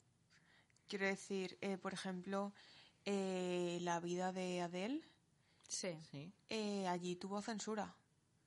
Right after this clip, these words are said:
Speaker 2: Sí, es
Speaker 1: Cosa
Speaker 2: verdad.
Speaker 1: que aquí no. Y es Francia, quiero decir,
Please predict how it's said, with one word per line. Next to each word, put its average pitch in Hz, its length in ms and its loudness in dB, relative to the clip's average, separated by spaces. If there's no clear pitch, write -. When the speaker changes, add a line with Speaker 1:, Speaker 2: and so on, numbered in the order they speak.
Speaker 2:
Sí, - 200 -6
es 165 160 -4
Speaker 1:
Cosa 180 240 0
Speaker 2:
verdad. 165 160 2
Speaker 1:
que 160 60 0
aquí 170 260 -4
no. 190 180 -4
Y 156 280 -10
es 147 160 -8
Francia, 165 540 -6
quiero 165 180 -2
decir, 160 420 -6